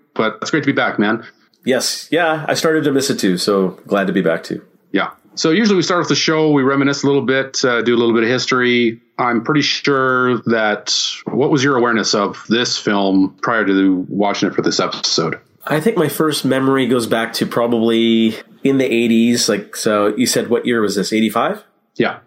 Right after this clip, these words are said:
Speaker 2: Eighty-five. So probably for the Oscars of that year. I can't recall if this has any nominations. I'd be surprised if set design didn't get a nom, and we'll probably talk about that.
Speaker 1: Mm-hmm.
Speaker 2: I think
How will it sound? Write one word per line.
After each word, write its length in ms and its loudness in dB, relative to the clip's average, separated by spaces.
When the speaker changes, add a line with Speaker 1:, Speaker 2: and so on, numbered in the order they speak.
Speaker 2:
Eighty-five. 420 -2
So 260 0
probably 520 0
for 120 -2
the 120 2
Oscars 560 0
of 120 -2
that 220 0
year. 580 0
I 80 0
can't 260 -2
recall 440 0
if 80 -4
this 160 -2
has 260 -2
any 160 0
nominations. 880 0
I'd 220 0
be 100 2
surprised 560 -2
if 180 -2
set 240 -2
design 400 0
didn't 340 -2
get 220 0
a 60 0
nom, 360 2
and 140 2
we'll 100 2
probably 300 0
talk 280 -2
about 220 -2
that. 300 0
Speaker 1:
Mm-hmm. 420 2
Speaker 2:
I 140 -2
think 840 -4